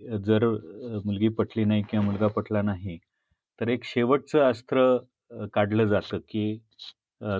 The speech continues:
"तू जर मला हो म्हणाली नाहीस, तर मी जीव देईन." आणि अशा प्रकारचं अस्त्र काढल्यानंतर ते बुमरँग कसं उलटतं, अशी ती कथा आहे. तर ती जरूर ऐका. त्यानंतर, अ,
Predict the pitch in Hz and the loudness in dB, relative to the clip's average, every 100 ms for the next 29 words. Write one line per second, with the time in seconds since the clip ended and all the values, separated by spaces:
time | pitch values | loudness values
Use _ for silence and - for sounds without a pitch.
0 | 98 117 127 127 120 120 113 120 110 107 | -2 0 2 4 4 4 2 -2 0 0
1 | 110 110 104 107 113 107 _ 117 107 110 | 0 0 0 0 -2 -4 _ -4 -2 -2
2 | 107 143 127 92 73 - _ _ _ _ | 2 2 2 -2 -4 -14 _ _ _ _
3 | _ _ _ 110 107 117 113 - 139 147 | _ _ _ -4 -4 -4 -6 -2 0 0
4 | 143 143 131 156 127 110 135 123 120 113 | 0 -2 2 0 0 -2 -6 0 0 0
5 | 120 120 113 110 113 107 123 113 113 110 | -2 -2 -2 0 0 0 -4 0 2 4
6 | 123 123 123 117 104 131 113 120 120 104 | 4 2 -2 -6 -2 0 2 0 0 -4
7 | 92 - _ _ _ - 113 139 151 143 | -4 -6 _ _ _ -16 -10 -6 -2 -2
8 | - 135 117 104 92 - _ _ _ _ | 2 2 4 0 -4 -8 _ _ _ _
9 | _ _ - 113 110 120 120 113 110 110 | _ _ -12 -12 -4 0 0 -2 -6 -2
10 | 110 120 123 - - 110 107 120 107 131 | 0 2 -2 -8 -10 -4 0 2 0 -2
11 | _ _ _ _ _ _ - 127 139 139 | _ _ _ _ _ _ 0 0 0 0
12 | 151 151 147 151 139 135 127 131 | 2 2 2 4 4 4 4 2